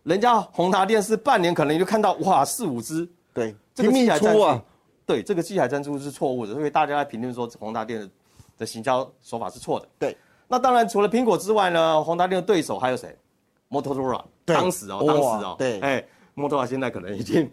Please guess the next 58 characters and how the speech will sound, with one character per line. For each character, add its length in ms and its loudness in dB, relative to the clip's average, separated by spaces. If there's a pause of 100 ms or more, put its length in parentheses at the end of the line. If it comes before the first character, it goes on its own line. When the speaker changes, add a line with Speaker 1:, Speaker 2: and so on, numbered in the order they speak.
Speaker 2:
已 100 -4
经 120 2
Speaker 1:
已 20 2
经 100 2
被 100 2
踢 200 -2
出 120 -2
局 140 -4
了 100 4
哈。 120 2 (220)
Speaker 2:
<laughs> 200 2
Speaker 1:
Nokia 380 2
也 80 2
是 120 -4
被 140 0
踢 160 -2
出 100 -2
局 120 -4
了， 80 -4
Speaker 2:
是。 180 -4
Speaker 1:
Ericsson 320 2
也 100 -4
是 60 -4
被 160 0
踢 140 -6
出 120 -10
局 140 -10
了 160 -14
啊。 220 0
Speaker 2:
对。 200 -6
Speaker 1:
但 120 -2
是 80 2
呢， 260 4
甚 220 2
至 100 0
连 180 2
大 280 4
陆 160 4
啊， 100 4
我 60 2
们 100 -4
讲 160 -4
说， 260 0 (560)
大 140 4
陆 160 2
的 80 2
智 140 -6
慧 120 2
型 160 -4
手 160 -6
机 120 -10
像 160 -4
什 60 -12
么？ 140 -16 (380)
华 360 2
为 300 4
啊。 80 4
Speaker 2:
哦， 100 6